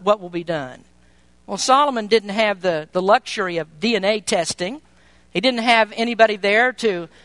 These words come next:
testify that this baby belonged to one or the other. And so he said, "Well, here's what we'll do." He said, "Bring me a sword." So a sword was brought to him, and he said, "I want you to take the baby, and I want you to divide this baby in half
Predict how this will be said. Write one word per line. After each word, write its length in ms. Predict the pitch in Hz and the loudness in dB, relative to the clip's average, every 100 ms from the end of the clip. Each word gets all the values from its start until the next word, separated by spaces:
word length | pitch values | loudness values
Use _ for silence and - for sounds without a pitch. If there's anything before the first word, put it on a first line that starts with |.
| - | 2
testify 760 | 247 247 - 214 214 202 233 226 | 4 4 0 2 4 6 6 2
that 200 | 208 - _ 175 | -4 -6 _ 0
this 240 | 226 - | 2 2
baby 340 | 190 220 226 | 2 2 0
belonged 400 | 202 196 202 214 | -4 0 0 0
to 80 | 202 | -4
one 220 | 202 208 | -2 -2
or 40 | 196 | -2
the 160 | 185 | 0
other. 300 | 175 180 311 - - - - | 0 0 -4 -8 -20 -12 -8
And 100 | - | -2
so 140 | 226 | 0
he 80 | 220 | 0
said, 340 | - 214 262 | 2 0 2
"Well, 260 | 214 233 277 | 4 4 4
here's 280 | 233 269 220 | -2 -2 0
what 160 | 247 | 0
we'll 100 | 277 | 0
do." 240 | 262 349 214 | -2 0 0
He 80 | |
said, 240 | 202 226 190 | 0 0 2
"Bring 240 | 269 359 | 2 2
me 120 | 359 | 0
a 40 | 330 | -2
sword." 560 | - 339 320 175 113 - _ _ _ _ _ _ _ _ _ _ - | 0 2 2 2 -2 -8 _ _ _ _ _ _ _ _ _ _ -8
So 160 | 180 | -6
a 40 | 180 | -4
sword 380 | - 254 247 | 0 2 0
was 140 | 196 170 | -2 0
brought 340 | 202 220 226 | 2 2 0
to 80 | 196 | -8
him, 240 | 175 180 | -8 -6
and 80 | 185 | -8
he 40 | 170 | -6
said, 240 | 202 180 - | -4 -4 -4
"I 120 | 190 | -2
want 220 | 226 233 226 | -2 -2 -6
you 60 | |
to 60 | 196 | -4
take 260 | 233 240 | -2 -4
the 80 | 262 | -4
baby, 500 | 208 202 196 196 208 - - - | -2 -2 0 -4 -6 -14 -20 -10
and 140 | - 190 | -4 -2
I 60 | |
want 240 | 185 196 - | 0 -2 -4
you 60 | |
to 60 | 180 | -6
divide 680 | 175 165 208 220 226 233 214 | -4 2 4 6 4 0 -4
this 220 | 208 208 | -4 -2
baby 440 | - 202 190 202 196 | 0 0 -2 -6 -6
in 120 | 233 | -6
half 580 | 262 240 190 202 - | -2 0 0 -4 -10